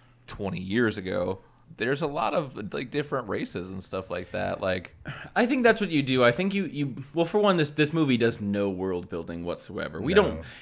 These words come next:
Speaker 2: we're told that mages and commoners hate each other. For one, mages in most worlds
Speaker 3: Don't
Speaker 2: aren't
Speaker 3: give
Speaker 2: a,
Speaker 3: a shit.
Speaker 2: aren't, like, a class of people. They're,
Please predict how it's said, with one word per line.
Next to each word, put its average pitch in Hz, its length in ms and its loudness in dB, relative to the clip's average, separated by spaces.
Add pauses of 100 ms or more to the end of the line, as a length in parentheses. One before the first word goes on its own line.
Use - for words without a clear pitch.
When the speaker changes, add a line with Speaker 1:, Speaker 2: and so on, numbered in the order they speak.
(120)
Speaker 2:
we're 214 160 10
told 180 340 2
that 135 100 6
mages 123 420 2
and 104 100 -2
commoners 107 480 0
hate 110 120 0
each 92 100 -6
other. 101 120 -6
For 143 120 -4
one, 147 160 2
mages 113 600 -2 (420)
in 120 200 0
most 113 360 0
worlds 101 500 0
Speaker 3:
Don't 110 120 -2
Speaker 2:
aren't 101 160 0
Speaker 3:
give 95 120 0
Speaker 2:
a, - 20 -8
Speaker 3:
a - 40 -12
shit. - 220 -10
Speaker 2:
aren't, 123 220 0
like, 107 180 0
a 95 80 0
class - 500 0
of - 220 -14
people. 123 440 -6
They're, 95 300 -2